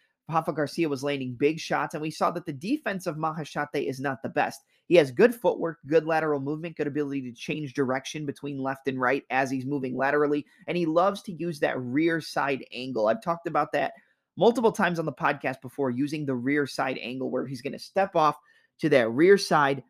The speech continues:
find the opening to either come over the top of the opponent's jab if they're in the same stance, or come over their cross if they're in the opposite stance. But he loves using that rear side angle.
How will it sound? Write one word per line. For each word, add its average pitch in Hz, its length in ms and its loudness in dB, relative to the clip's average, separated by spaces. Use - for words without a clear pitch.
find 190 240 0
the - 80 -4
opening 160 360 -2
to 147 120 -10
either 139 140 -2
come 170 240 -8
over 226 160 -4
the 214 80 -4
top 185 260 -2
of 175 80 -10
the 165 80 -2
opponent's 147 440 -8
jab 170 360 4
if 147 140 -2
they're 139 160 2
in 139 100 -2
the 127 80 -6
same 220 320 0
stance, 165 380 -6
or 151 140 0
come 165 300 -2
over 156 240 0
their 131 140 -4
cross 143 540 0
if 143 180 -8
they're 135 160 -2
in 131 380 -6
the 123 160 -4
opposite 131 420 -8
stance. 113 240 -10
But 131 160 -8
he 147 140 -2
loves 160 400 10
using 160 300 -4
that 135 220 -6
rear 147 200 0
side 139 260 -4
angle. 131 320 -4